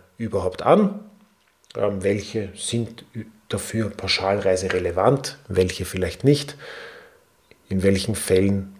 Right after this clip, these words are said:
äh, muss ich die Pauschalreise, die gesetzlichen Vorgaben fürs Anbieten von Pauschalreisen einhalten. Und wenn ich ein paar Dinge beachte und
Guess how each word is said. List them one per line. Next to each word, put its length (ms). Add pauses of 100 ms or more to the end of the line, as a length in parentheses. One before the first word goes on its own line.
(680)
äh, 240
muss 320
ich 300 (1400)
die 80
Pauschalreise, 960 (220)
die 80
gesetzlichen 500
Vorgaben 540
fürs 260
Anbieten 380
von 140
Pauschalreisen 680 (160)
einhalten. 640 (2500)
Und 160
wenn 140
ich 280 (140)
ein 140
paar 180
Dinge 300
beachte 680 (200)
und 400